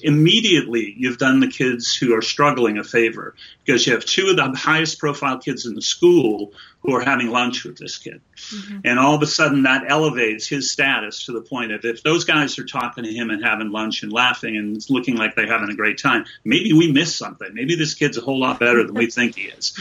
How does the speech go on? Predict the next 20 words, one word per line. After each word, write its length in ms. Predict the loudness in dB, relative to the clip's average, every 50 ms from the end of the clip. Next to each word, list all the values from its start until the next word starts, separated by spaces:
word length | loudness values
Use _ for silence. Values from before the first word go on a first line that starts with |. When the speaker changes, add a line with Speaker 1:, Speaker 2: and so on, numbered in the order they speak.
| -8 -8
Speaker 2:
Yeah, 180 | -6 -6 -2 0
Speaker 1:
And 140 | 0 2 2
Speaker 2:
we 60 | 2
Speaker 1:
so 380 | 2 2 4 4 4 4 4
there's, 340 | 4 4 4 4 2 0 -2
there's 320 | 0 2 2 2 0 0 0
that. 320 | 2 2 2 2 0 0
And 180 | 0 0 0 0
if 160 | 0 0 0
you 140 | -2 0 0
have 220 | 0 -2 -4 -2
high 200 | -2 -4 -4 -4
profile 560 | -4 -4 -4 -4 -4 -4 -4 -4 -4 -4 -6
faculty 760 | -6 -4 -2 -2 -2 -2 -4 -8 -8 -8 -8 -8 -8 -6 -6
who 160 | -6 -6 -4
do 140 | -2 -2 -2
those 280 | -2 -4 -6 -6 -4 -4
kinds 340 | -2 -2 -2 -2 -4 -4
of 100 | -6 -8 -6
things, 460 | -4 -4 -2 -4 -4 -6 -8 -10